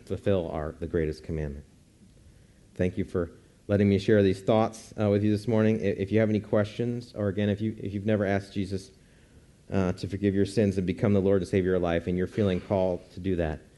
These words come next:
please, please don't let today pass without talking to myself or Eric, one of the elders. Um, we, we are here for you, and your Lord is calling you for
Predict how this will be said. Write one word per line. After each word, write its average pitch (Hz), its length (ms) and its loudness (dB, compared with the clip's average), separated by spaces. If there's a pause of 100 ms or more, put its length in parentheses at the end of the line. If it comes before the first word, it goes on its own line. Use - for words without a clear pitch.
(460)
please, 110 380 0
please 101 260 -2
don't 98 220 0
let 90 180 -2 (460)
today 90 240 2
pass 82 460 -8 (200)
without 87 400 -4 (320)
talking 92 300 -6
to 90 40 -2
myself 85 460 -4
or - 100 -8
Eric, 82 300 -6
one 87 140 -6
of 78 40 -6
the 80 60 -4
elders. 82 400 -4 (720)
Um, 78 240 -10
we, 92 160 0
we 92 160 0
are 95 140 2
here 95 200 -2
for - 140 -10
you, 92 340 0
and 80 320 -6
your 95 200 -2
Lord 90 400 -2
is 87 160 -10
calling 87 320 -4
you 82 100 -4
for 78 300 -10